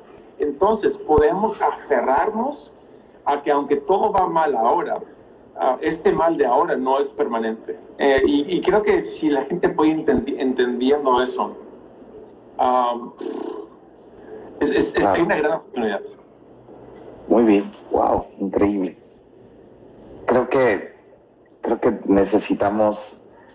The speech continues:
Speaker 2: necesitamos entender la oportunidad como, como pastores. Por ejemplo, una de las cosas que yo he hablado es esto. Eh, no, no lo digo con,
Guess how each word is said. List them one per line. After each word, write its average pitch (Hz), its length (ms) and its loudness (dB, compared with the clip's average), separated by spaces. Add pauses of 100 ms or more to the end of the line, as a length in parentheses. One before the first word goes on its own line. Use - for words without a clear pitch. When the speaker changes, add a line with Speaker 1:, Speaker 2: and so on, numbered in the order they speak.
(120)
Speaker 2:
necesitamos 101 600 -2
entender 98 500 0
la 110 100 4
oportunidad 92 680 0
como, 90 540 0 (500)
como 90 260 0
pastores. - 680 -2 (380)
Por 98 140 0
ejemplo, 98 420 0
una 110 160 2
de 104 60 4
las 95 160 0
cosas 98 280 -6
que 101 140 -4
yo 98 120 2
he 98 120 4
hablado 92 340 2
es - 140 -6
esto. - 260 -6 (680)
Eh, 87 640 4 (720)
no, 110 340 2
no 135 160 2
lo 170 100 2
digo 170 280 0
con, 92 460 0